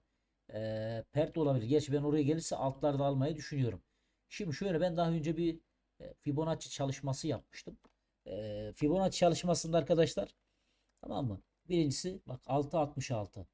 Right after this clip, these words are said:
Yani sıfır altı yüz on sekiz. Görüyor musunuz? Bura bir dirençti. Tamam mı? Maksimum ne olabilir? Altları toplamak için özellikle U S D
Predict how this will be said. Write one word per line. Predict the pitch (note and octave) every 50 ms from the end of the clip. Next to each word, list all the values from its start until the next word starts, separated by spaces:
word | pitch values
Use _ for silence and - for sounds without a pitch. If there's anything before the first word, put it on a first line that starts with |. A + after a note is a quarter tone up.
| _ _ _ _ _
Yani | - B2+ A#2+ A2 G#2
sıfır | - - D3 C3+ D3+ C#3
altı | C3 C3+ C3+ -
yüz | D#3+ C#3
on | D3+ D#3 D#3
sekiz. | C3+ - B2+ - F#3+ - - - _ _ _ _ _ _ _ _ _ _ _ _ _ _ _ _ _ _ _ -
Görüyor | D3 F#3 B3+ A#3+ F3
musunuz? | C#3+ B2+ - - G#2+ F2+ G#2+ A2+
Bura | D#3 E3+ F3+ - - A3+ A3 _ _ _ _ _
bir | D#3 D3 B2+
dirençti. | B2 C3+ C#3+ E3 D#3+ D3+ - - - A#2 G2 F2 - _ _ _ _ _ _ _ _ _
Tamam | - - - G#3 F#3 C3+ G#2+
mı? | F#2+ - - _ _ _ _ _ _ _ _ _ _ _ _ _
Maksimum | - E3+ - - - - - G3+ F#3 E3+ D#3+
ne | G3
olabilir? | G#3 G#3 F#3+ F3+ D3+ D#3+ D#3+ F#3 F3+ - - -
Altları | C3+ C3+ D3 C#3+ - - E3+ E3 D#3 D#3 C3 G2 - _ _ _ _ _ _ _ _ _ -
toplamak | - B2+ B2+ - - C3 D3+ E3+ E3 D3 -
için | - - - D#3+ E3 - _ _ _ _ _ _ _ _ _ _ _ _ _ _ _ - - - _ -
özellikle | B2+ B2+ A2+ C3+ D3+ D#3+ D#3+ - - D#3+ D3+ C#3+ C#3 - -
U | - C#3
S | C3+ - D#3 D3 C#3
D | D3 D3+ C#3+